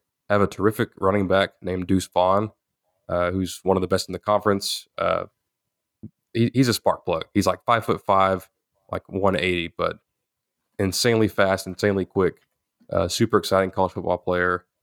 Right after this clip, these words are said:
Uh, I think they would have had a lot better year last year had their quarterback uh, Skylar Thompson not gotten hurt. I mean, that goes without saying, you want your starting quarterback to be healthy. Uh, he got hurt,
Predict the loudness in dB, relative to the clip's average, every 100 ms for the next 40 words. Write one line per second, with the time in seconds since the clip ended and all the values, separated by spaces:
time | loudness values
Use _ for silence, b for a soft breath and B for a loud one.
0 | _ _ -10 -4 -2 -2 -2 0 0 0
1 | 0 0 2 0 -2 -2 -2 -2 -2 0
2 | 0 -2 -4 -2 -2 0 0 -2 -8 _
3 | _ _ _ -2 0 0 0 0 2 2
4 | 0 -2 _ _ _ -8 -6 -4 -2 -2
5 | 0 -2 -2 -4 -8 _ -2 0 0 -2
6 | -2 -2 -2 _ _ _ _ -4 0 0
7 | 0 -10 -10 -10 -10 _ -2 0 0 -2
8 | -4 -4 -2 -2 -2 -4 -6 _ -2 -2
9 | -2 -4 -8 -6 -4 -2 -2 -4 _ _
10 | _ _ -2 0 2 2 2 0 0